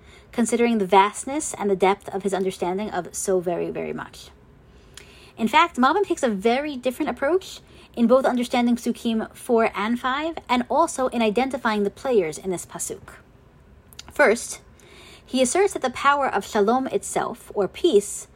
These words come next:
um, w-, as it will emerge in the days of Mashiach ben David, that no one will even have to fight.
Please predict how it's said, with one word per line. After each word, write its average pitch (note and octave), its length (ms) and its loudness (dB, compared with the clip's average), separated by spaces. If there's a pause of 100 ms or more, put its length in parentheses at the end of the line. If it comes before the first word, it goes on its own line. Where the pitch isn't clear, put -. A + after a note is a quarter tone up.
(960)
um, G3+ 280 4
w-, G#3 160 -4
as A3+ 180 4
it A#3 80 4
will G#3+ 120 8
emerge A#3+ 340 2
in A3 80 -2
the G3+ 80 0
days A#3+ 320 4
of F3+ 100 -6
Mashiach G#3 460 0
ben G3 140 -2
David, A#3+ 480 0 (640)
that B3 240 2 (220)
no A#3+ 160 4
one E4 140 6
will D4+ 140 0
even C#4 200 -4
have - 480 -2
to A#3+ 100 -6
fight. - 460 -8